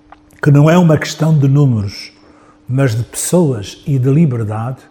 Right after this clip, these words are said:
tenha, eh, um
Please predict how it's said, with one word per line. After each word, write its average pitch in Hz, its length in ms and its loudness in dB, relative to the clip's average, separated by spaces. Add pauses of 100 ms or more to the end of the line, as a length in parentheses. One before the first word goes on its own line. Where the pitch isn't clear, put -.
(1080)
tenha, 143 440 0 (220)
eh, 117 460 -6
um 113 560 -2